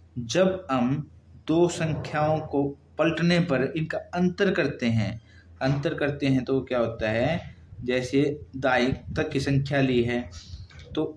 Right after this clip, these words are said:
अंतर करेंगे तो घटाएंगे एक, मतलब कि उस संख्या के अंतर को, जैसे तिरसठ था, उसको दस में से एक घटा के नौ से भाग देते हैं तो एक्स माइनस वाई बराबर है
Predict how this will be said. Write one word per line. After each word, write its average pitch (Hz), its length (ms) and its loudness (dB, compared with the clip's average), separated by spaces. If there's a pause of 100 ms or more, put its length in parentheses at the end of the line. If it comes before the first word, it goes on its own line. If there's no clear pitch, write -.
अंतर 175 360 2
करेंगे 160 340 0
तो 151 120 0
घटाएंगे 135 500 2 (200)
एक, 104 360 -4 (720)
मतलब 131 420 2
कि 135 380 -2 (420)
उस 147 220 -2
संख्या 151 360 -2
के 139 160 0
अंतर 131 340 0
को, 127 280 -2
जैसे 131 280 -2
तिरसठ 117 480 -2
था, 123 420 -2 (340)
उसको 135 300 -2
दस 143 220 0
में 160 120 0
से 147 240 2
एक 135 100 2
घटा 123 320 2
के 139 300 0 (340)
नौ 139 300 4
से 151 200 0
भाग 104 240 2
देते 92 280 -4
हैं 80 160 -12 (1200)
तो 143 180 -2
एक्स 139 320 0
माइनस 120 460 2
वाई 117 180 2
बराबर 110 420 0
है 123 280 -2